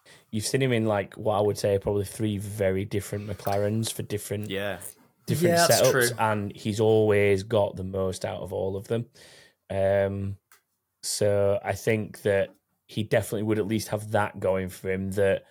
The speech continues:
Speaker 1: no matter what the car was like due to Verstappen's preferences, I think he'd be able to adapt into it. Whether he'd be able to compete with him and beat him is another matter, but
Speaker 2: Yeah.
Speaker 1: I think he'd at least be competitive, and you'd see a season,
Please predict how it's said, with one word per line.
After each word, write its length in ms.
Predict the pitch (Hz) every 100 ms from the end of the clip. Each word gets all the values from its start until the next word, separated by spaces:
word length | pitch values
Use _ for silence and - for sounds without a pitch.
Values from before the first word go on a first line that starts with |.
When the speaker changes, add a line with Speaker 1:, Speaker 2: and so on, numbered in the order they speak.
| _ _ _
Speaker 1:
no 120 | 113 110
matter 220 | 113 104
what 360 | 110 110 110 - - -
the 100 | 135
car 260 | 123 107 104
was 160 | 98
like 440 | 104 101 101 - - _
due 200 | - 110
to 260 | 98 104 98 _ -
Verstappen's 640 | 101 101 95 104 104 - - _ _
preferences, 840 | 113 104 104 92 - - - - - - - _ -
I 60 |
think 300 | 107 113 107 95
he'd 220 | 104 98
be 80 | 101
able 160 | 98
to 120 | -
adapt 340 | 98 107 - -
into 240 | 104 104
it. 180 | 117 - _ _ _ _ - -
Whether 180 | 143 143
he'd 100 | 139
be 60 |
able 120 | 131 117
to 80 |
compete 340 | - 123 123 127
with 100 | 120
him 80 | 113
and 140 | 110
beat 260 | 123 113 -
him 120 | 101
is 320 | 98 - -
another 240 | - 104 101
matter, 440 | 104 92 - 101 -
but 280 | 101 95 - _ - -
Speaker 2:
Yeah. 100 | - -
Speaker 1:
I 80 |
think 320 | 123 - 131 123
he'd 140 | 123
at 100 | 120
least 240 | 120 113
be 100 | -
competitive, 640 | 113 107 101 107 - - 101
and 140 | 101
you'd 120 | 104 -
see 200 | 113 104
a 60 |
season, 680 | - 113 104 104 98 98 98